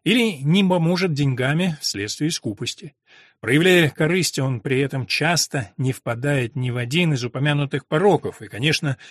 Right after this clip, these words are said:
не во все вместе. Однако он впадает в известного рода порочность, ибо ведь мы его хулим, а именно в несправедливость. Итак, есть особого рода несправедливость, часть всей несправедливости,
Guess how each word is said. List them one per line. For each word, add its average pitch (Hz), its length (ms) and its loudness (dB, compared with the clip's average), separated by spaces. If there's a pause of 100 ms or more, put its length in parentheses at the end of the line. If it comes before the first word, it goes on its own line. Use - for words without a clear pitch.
(120)
не 160 160 4
во 156 120 2
все 170 200 0
вместе. 185 500 -2 (220)
Однако 220 300 2
он 220 100 6
впадает 208 440 4
в 180 80 2
известного 175 460 2
рода 170 180 2
порочность, 170 800 2
ибо 110 160 -4
ведь 113 200 -4
мы 165 180 4
его 139 320 4 (100)
хулим, 160 480 0 (720)
а 104 160 0
именно 185 460 4
в 143 100 -2
несправедливость. 165 1120 2 (400)
Итак, 117 420 -2 (280)
есть 190 360 2
особого 165 420 2
рода 104 200 0
несправедливость, 127 760 -4
часть - 260 -2
всей 123 240 -2
несправедливости, 113 960 -2